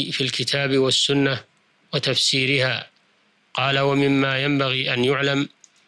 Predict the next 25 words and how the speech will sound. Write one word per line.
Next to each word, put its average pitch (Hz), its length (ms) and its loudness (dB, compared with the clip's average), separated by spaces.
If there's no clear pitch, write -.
أن 135 140 2
الألفاظ 135 580 0
الموجودة 131 760 0
في 117 80 -4
القرآن 135 600 -2
والحديث 127 640 0
إذا 160 220 0
عرف 135 360 0
تفسيرها 127 920 0
وما 135 300 0
أريد 139 420 0
بها 135 380 0
من 131 200 2
جهة 131 280 0
النبي 131 460 0
صلى 131 300 0
الله 135 380 0
عليه 131 360 0
وسلم 147 560 0
لم 143 200 2
يحتج 143 360 -2
في 131 240 -2
ذلك 135 400 -2
إلى 135 260 0
الاستدلال 131 920 0